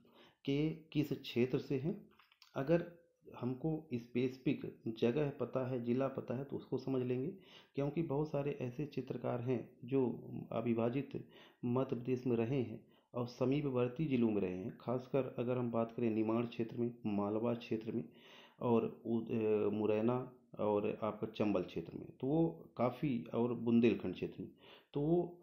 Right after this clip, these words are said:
हमारे मध्य प्रदेश से लगे हुए ज़िलों में काम किया और मध्य प्रदेश में आकर के रहे।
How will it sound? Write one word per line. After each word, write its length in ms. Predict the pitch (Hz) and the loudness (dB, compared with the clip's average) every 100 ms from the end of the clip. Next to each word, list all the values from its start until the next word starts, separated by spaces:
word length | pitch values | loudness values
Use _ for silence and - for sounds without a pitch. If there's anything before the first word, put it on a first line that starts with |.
| - | -4
हमारे 300 | 123 131 151 | -2 0 0
मध्य 220 | 143 139 | 0 -2
प्रदेश 200 | 135 135 | 0 -2
से 140 | 131 143 | 0 0
लगे 320 | 123 123 135 | 0 2 2
हुए 300 | 131 135 135 127 | 2 0 -2 -6
ज़िलों 320 | 117 113 120 | 0 2 4
में 200 | 123 165 | 2 -2
काम 420 | 165 - - - | -8 -6 -2 -2
किया 280 | - - 180 | -2 -4 -2
और 100 | 175 | 2
मध्य 200 | 160 147 | 0 0
प्रदेश 300 | 143 143 143 | 0 -2 0
में 160 | 151 - | -2 0
आकर 260 | 117 120 | -2 -2
के 180 | 127 135 | -2 -2
रहे। 300 | 131 135 113 | 0 2 0